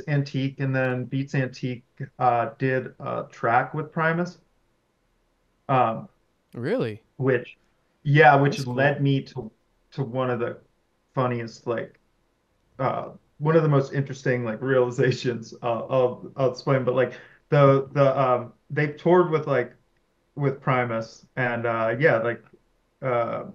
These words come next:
Speaker 1: yeah, I just, we did, like, a couple, like, a run with them.
Speaker 2: That's so
Speaker 1: Like,
Speaker 2: cool.
Speaker 1: four shows.
Speaker 2: So were you, I, I have a bunch of questions about Beats Antique, but do, were you, um, running visuals for Beats and Primus, or was it just kind of like a,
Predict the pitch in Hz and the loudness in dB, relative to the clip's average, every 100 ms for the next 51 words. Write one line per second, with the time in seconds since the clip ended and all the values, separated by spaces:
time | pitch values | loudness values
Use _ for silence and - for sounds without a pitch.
0 | _ _ 143 143 - - - 123 127 - | _ _ -4 -2 -4 -8 -4 -4 -4 -8
1 | _ _ _ _ _ _ _ _ 147 143 | _ _ _ _ _ _ _ _ -2 0
2 | 151 139 120 - _ _ - - 123 123 | 2 4 2 -2 _ _ -14 -6 -2 0
3 | 113 113 - - 131 123 120 120 117 113 | 0 -4 -12 -6 -2 0 0 -2 -2 -8
4 | - 120 120 123 _ - - 185 165 180 | -8 -8 -10 -14 _ -12 -8 -6 -6 -6
5 | 131 - 120 110 - 160 - 139 143 139 | -8 -6 -6 -4 0 0 -2 0 2 4
6 | 139 135 131 131 - _ _ _ - 147 | 4 4 0 -4 -10 _ _ _ -6 -2
7 | 143 143 165 151 135 139 131 - 120 117 | 0 4 4 4 2 0 0 -4 -4 -4
8 | 117 120 117 120 123 113 127 - _ 127 | -8 -8 -10 -10 -10 -10 -10 -12 _ -14
9 | 127 127 127 135 131 127 123 120 120 120 | -8 -6 -2 -2 -2 -2 -2 -4 -8 -10
10 | 117 120 _ _ _ - 117 120 123 107 | -12 -16 _ _ _ -18 -10 -8 -6 -6
11 | 117 165 160 127 107 117 170 - - - | -6 -8 -8 -10 -8 -8 -10 -14 -20 -12
12 | 120 120 131 165 285 - 139 127 120 - | -10 -6 -6 -6 -8 -8 -6 -6 -8 -12
13 | 120 - 117 113 113 113 110 110 113 | -14 -12 -10 -10 -10 -10 -10 -10 -12